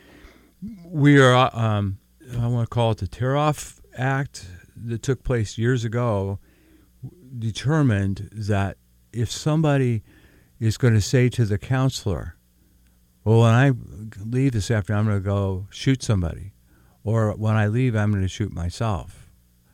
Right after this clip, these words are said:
they are legally obligated to say something so that it, we, we keep people safe here. And it, as well, if somebody reports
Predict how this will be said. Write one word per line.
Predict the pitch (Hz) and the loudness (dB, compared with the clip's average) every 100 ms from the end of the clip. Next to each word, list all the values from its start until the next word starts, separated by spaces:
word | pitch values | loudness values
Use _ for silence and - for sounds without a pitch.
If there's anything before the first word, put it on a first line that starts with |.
| _ _ _ _ - | _ _ _ _ 0
they | 120 | 2
are | 113 101 - _ _ | 2 0 -4 _ _
legally | 110 123 127 113 107 | 2 4 4 2 2
obligated | 110 120 104 92 82 78 95 - | 0 0 -2 -2 -4 -4 -10 -6
to | 101 | -4
say | - 120 | 0 0
something | 123 95 85 - - _ _ - _ _ - | 0 -2 -4 -8 -20 _ _ -20 _ _ -10
so | - 123 113 | 4 6 8
that | 117 107 101 _ 117 | 6 4 0 _ -6
it, | 110 | -4
we, | 110 120 113 107 92 | -2 0 -2 -4 -10
we | 104 101 | -10 -10
keep | - 107 | -10 -8
people | 117 107 87 | -6 -6 -6
safe | 87 127 143 - | -4 -2 -4 -4
here. | 80 - - - - - - - - | -8 -10 -20 -20 -20 -20 -20 -8 2
And | 135 | 6
it, | 131 - | 6 4
as | 127 98 | 2 2
well, | 151 156 80 | 2 2 2
if | 113 110 _ - 107 - | -2 -4 _ -20 -18 -16
somebody | - 139 139 147 | -8 -4 0 2
reports | 131 123 - 139 135 123 - | 2 0 -2 -2 -2 -4 -12